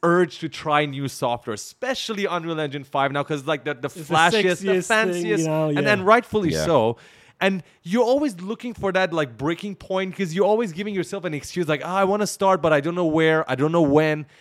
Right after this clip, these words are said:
Speaker 1: And then boom, when you release something that is so simplified, five episodes,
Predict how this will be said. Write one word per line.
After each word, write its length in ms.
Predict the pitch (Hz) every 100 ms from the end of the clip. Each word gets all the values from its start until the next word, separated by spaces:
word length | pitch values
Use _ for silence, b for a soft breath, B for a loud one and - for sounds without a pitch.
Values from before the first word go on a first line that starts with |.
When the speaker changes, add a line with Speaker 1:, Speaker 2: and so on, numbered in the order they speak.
| b
Speaker 1:
And 120 | 180
then 200 | 240 220 135
boom, 380 | 202 190 123 113
when 220 | 127 160 147
you 320 | 131 196 254
release 340 | 190 170 185 175
something 580 | 180 165 - 160 151 143
that 140 | 147
is 100 | 147
so 220 | - 233 240
simplified, 800 | - 208 190 160 - 120 95 92 _ _
five 360 | - 233 247
episodes, 600 | 233 196 165 180 175 -